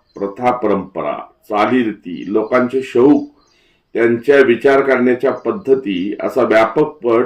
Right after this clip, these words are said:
डझनाहून अधिक प्रमुख पात्रांच्या सहाय्यानं टॉल्स्टॉयनं या कादंबरीत ताकदीनं रेखाटलं आहे. त्यामुळे हे पुस्तक आपल्याला वेगळ्याच विश्वात घेऊन जातं. चित्रदर्शी शैलीमुळे ते आणखी वाचनीय झालं आहे.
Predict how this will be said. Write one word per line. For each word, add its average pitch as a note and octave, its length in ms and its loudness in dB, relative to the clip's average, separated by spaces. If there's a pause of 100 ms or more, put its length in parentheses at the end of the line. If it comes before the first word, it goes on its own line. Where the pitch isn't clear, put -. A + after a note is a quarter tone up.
(120)
डझनाहून B2+ 840 2 (100)
अधिक C#3 340 0
प्रमुख A2+ 280 0
पात्रांच्या A2+ 680 -4
सहाय्यानं G2+ 600 -4 (640)
टॉल्स्टॉयनं G2+ 840 -2
या G2 180 0
कादंबरीत G2+ 600 -2 (260)
ताकदीनं A2 480 -6
रेखाटलं D#2+ 540 -8
आहे. - 260 -14 (720)
त्यामुळे G#2+ 320 4
हे A2 100 4
पुस्तक A2 640 -2
आपल्याला G2 320 0
वेगळ्याच G2+ 580 2
विश्वात F2+ 340 -6 (140)
घेऊन E2 180 -6
जातं. - 280 -14 (200)
चित्रदर्शी D3+ 800 2
शैलीमुळे B2 840 6
ते - 180 -8
आणखी A2 420 -2
वाचनीय A#2 600 2
झालं E2 280 -8
आहे. - 260 -10